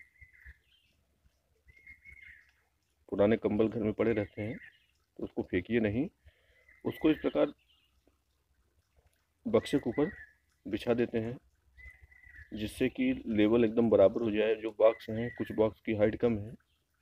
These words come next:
तो जिसकी वजह से ऊपर नीचे हो रहा है।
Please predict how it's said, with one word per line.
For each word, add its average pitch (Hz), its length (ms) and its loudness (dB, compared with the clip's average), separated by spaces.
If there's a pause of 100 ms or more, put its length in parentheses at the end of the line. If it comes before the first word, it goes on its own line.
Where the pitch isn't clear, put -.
तो 110 60 -4
जिसकी 107 320 -8
वजह 113 220 0
से 123 180 -6 (4000)
ऊपर 110 220 2
नीचे 117 240 2
हो 101 100 0
रहा 98 140 0
है। 113 160 -6